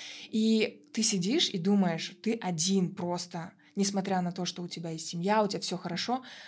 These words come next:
но у тебя вот это внутреннее ощущение, что все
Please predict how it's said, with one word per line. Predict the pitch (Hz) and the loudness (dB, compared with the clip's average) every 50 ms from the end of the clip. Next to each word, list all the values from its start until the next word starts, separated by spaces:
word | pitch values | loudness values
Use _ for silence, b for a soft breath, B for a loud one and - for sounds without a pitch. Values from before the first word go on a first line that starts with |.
| B B B | B B B
но | 202 220 220 | 2 4 4
у | 226 | 4
тебя | 220 208 185 196 190 | 2 2 2 2 2
вот | 185 180 185 | 2 2 0
это | 170 180 | -2 -2
внутреннее | 170 180 190 190 196 185 180 175 170 165 170 - - - - _ _ _ _ _ _ _ - | 0 0 0 0 0 0 0 0 0 -2 -4 -6 -8 -16 -20 _ _ _ _ _ _ _ -8
ощущение, | - - - 196 - - 247 330 370 349 254 170 160 - - - | -6 -4 -2 0 0 2 2 2 2 0 0 0 -2 -4 -10 -10
что | - - - - 180 | -8 -8 -6 -4 0
все | - - - 165 165 - | 0 0 0 0 -2 -6